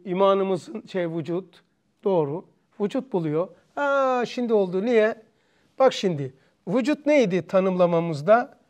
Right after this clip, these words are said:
Vücut, esma, her bir esma hakikattır. Hakikatların bütünselliğidir. İçinde zıt yoktur, katıksızdır. İman da öyledir. E, vücut, vücut, e, esmanın,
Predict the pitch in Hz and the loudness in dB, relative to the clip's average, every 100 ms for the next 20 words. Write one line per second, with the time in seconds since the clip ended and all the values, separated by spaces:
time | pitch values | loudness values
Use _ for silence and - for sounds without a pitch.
0 | _ - 175 254 180 190 240 240 _ _ | _ -8 0 0 2 2 2 -4 _ _
1 | _ _ _ _ 254 269 - - - 220 | _ _ _ _ 6 6 4 -12 2 6
2 | 214 190 269 247 208 202 160 190 175 202 | 6 6 4 4 4 4 2 2 2 2
3 | - 269 277 311 - _ _ - _ _ | 2 2 2 -4 -6 _ _ -20 _ _
4 | - 247 277 285 269 285 277 247 233 269 | 4 6 6 6 6 6 6 4 0 0
5 | 233 - 226 214 208 175 156 262 - _ | 0 4 6 6 2 2 0 -4 -8 _
6 | 214 - 214 208 170 220 233 175 - 214 | -10 -4 0 2 2 0 2 2 0 -2
7 | 220 - 214 254 175 226 233 202 208 180 | -2 -2 -4 -6 -4 -4 -2 0 0 0
8 | 151 139 127 - - _ _ _ _ _ | -2 -4 -10 -12 -16 _ _ _ _ _
9 | _ - 185 190 180 208 175 220 - _ | _ -2 2 2 2 -2 0 -2 -4 _
10 | _ _ _ 170 220 170 240 262 _ _ | _ _ _ -4 -2 0 -2 -6 _ _
11 | _ _ _ - 180 180 180 180 180 175 | _ _ _ 0 4 6 6 2 -2 -6
12 | - _ _ _ - _ 233 254 233 247 | -14 _ _ _ -20 _ 6 8 8 6
13 | 320 349 | 6 2